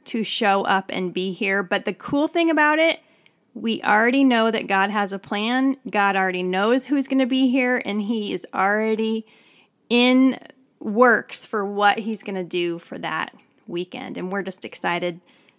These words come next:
that we get to be a part of it. So, thanks again for listening. If you have a chance, rate and review the podcast. Make sure that you subscribe so you don't miss out on any upcoming encouraging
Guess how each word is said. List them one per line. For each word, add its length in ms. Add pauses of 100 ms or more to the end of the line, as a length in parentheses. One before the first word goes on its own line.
(320)
that 120
we 100
get 160
to 60
be 140
a 40
part 220
of 100
it. 160 (840)
So, 440 (760)
thanks 260
again 300
for 140
listening. 760 (680)
If 160
you 100
have 160
a 40
chance, 400
rate 240
and 180
review 380
the 80
podcast. 1120 (800)
Make 220
sure 220
that 160
you 320
subscribe 760
so 140
you 120
don't 360
miss 240
out 240
on 240
any 560
upcoming 760 (400)
encouraging 1000